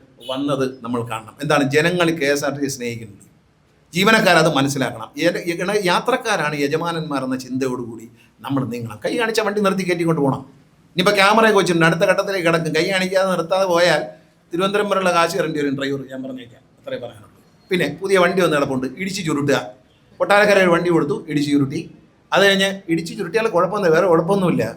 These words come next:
നഷ്ടപരിഹാരം കൊടുക്കേണ്ടി വരും, ഇടിച്ചതിൻ്റെ മാത്രമല്ല കളക്ഷനും കൊടുക്കേണ്ടി വരും. കാരണം ഇടിച്ചേച്ച് കൊണ്ടിടുമ്പം ഈ ഒരു സാധനം കിട്ടത്തില്ല, അതിനെ ഫ്രണ്ട് ഇരിക്കുന്ന ഒരു സാധനം കിട്ടത്തില്ല. കാരണം ഇതെല്ലാം പുതിയത്,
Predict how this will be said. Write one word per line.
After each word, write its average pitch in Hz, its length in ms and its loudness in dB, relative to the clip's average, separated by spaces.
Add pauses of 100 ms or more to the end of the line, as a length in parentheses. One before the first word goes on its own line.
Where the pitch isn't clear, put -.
നഷ്ടപരിഹാരം 208 560 2
കൊടുക്കേണ്ടി 160 280 2
വരും, 143 100 2
ഇടിച്ചതിൻ്റെ 208 340 2
മാത്രമല്ല 147 380 2 (160)
കളക്ഷനും 185 360 0
കൊടുക്കേണ്ടി 143 300 0
വരും. 131 180 0
കാരണം 156 260 2 (680)
ഇടിച്ചേച്ച് 220 340 4
കൊണ്ടിടുമ്പം 196 440 2 (220)
ഈ 220 40 -8 (100)
ഒരു 226 200 -2
സാധനം 180 320 -2
കിട്ടത്തില്ല, 151 260 0
അതിനെ 165 120 0
ഫ്രണ്ട് 175 280 -2
ഇരിക്കുന്ന 175 220 -4 (100)
ഒരു 220 180 -6
സാധനം 147 300 -6
കിട്ടത്തില്ല. 117 380 -12
കാരണം 165 260 -4
ഇതെല്ലാം 185 320 -4
പുതിയത്, 160 240 -4